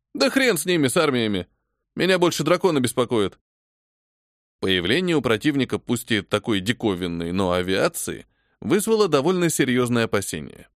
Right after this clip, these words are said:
Да, как оказалось, танковую броню драконье пламя не пробивает. Однако стойкость легко бронированных машин, не говоря уже о тинтованных грузовиках,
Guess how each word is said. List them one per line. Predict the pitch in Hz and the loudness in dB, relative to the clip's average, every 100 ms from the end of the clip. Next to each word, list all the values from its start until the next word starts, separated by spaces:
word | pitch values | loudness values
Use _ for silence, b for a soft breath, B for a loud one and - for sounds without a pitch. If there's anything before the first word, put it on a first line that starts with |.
| _ _ _ _ _ - | _ _ _ _ _ -6
Да, | 120 208 262 | 0 2 2
как | 254 156 | 0 -2
оказалось, | 151 123 104 101 143 175 | 0 0 2 0 0 -2
танковую | - 123 185 170 135 | 0 0 0 2 2
броню | 104 95 92 143 | 2 0 2 0
драконье | 151 101 113 139 107 | 0 -2 -2 -2 -2
пламя | 87 90 107 | -2 -2 0
не | 131 | -2
пробивает. | 165 185 226 165 82 71 _ _ _ _ | -2 -2 0 0 -2 -6 _ _ _ _
Однако | - 107 156 208 151 | -2 0 0 0 0
стойкость | - 190 180 170 143 - - | 0 0 2 0 -2 -2 -2
легко | 135 - 190 | -2 2 0
бронированных | 165 170 175 160 107 98 95 | 2 2 2 2 0 -2 0
машин, | 117 131 - 226 107 85 _ | -2 0 0 0 -2 -4 _
не | 143 139 | -4 0
говоря | 123 117 113 | 2 2 2
уже | 101 95 101 92 | 2 0 0 0
о | 101 98 | 0 0
тинтованных | 92 139 120 135 107 101 98 | 0 -2 0 0 0 0 0
грузовиках, | 104 104 127 151 233 - | -2 -2 -2 0 -2 -4